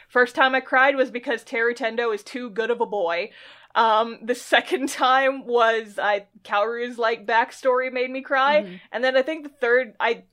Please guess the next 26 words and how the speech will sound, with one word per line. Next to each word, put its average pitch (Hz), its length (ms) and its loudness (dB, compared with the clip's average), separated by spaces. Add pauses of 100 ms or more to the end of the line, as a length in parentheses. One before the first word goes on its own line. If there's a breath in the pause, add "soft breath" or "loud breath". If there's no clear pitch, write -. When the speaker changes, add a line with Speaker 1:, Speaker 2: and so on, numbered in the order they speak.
Speaker 1:
I 240 100 -2
didn't, 277 220 -4
I 254 100 2
maybe 294 220 -4
got 277 160 6
a 247 40 2
little 247 180 4
bit 226 160 2
misty 233 280 -4
during 220 220 -2
last 196 320 0
episode 190 540 -4
'cause, 190 200 -10
again, 185 300 -8
like, 175 160 -8
I 180 60 -4
was 190 100 -6
just 190 160 -18
overwhelmed 185 540 -6
by 190 160 -4
the 180 60 -10
goodness 180 360 -10
of 175 120 -10
these 185 160 -16
boys. 180 520 -4
Speaker 2:
Yep, 202 160 -12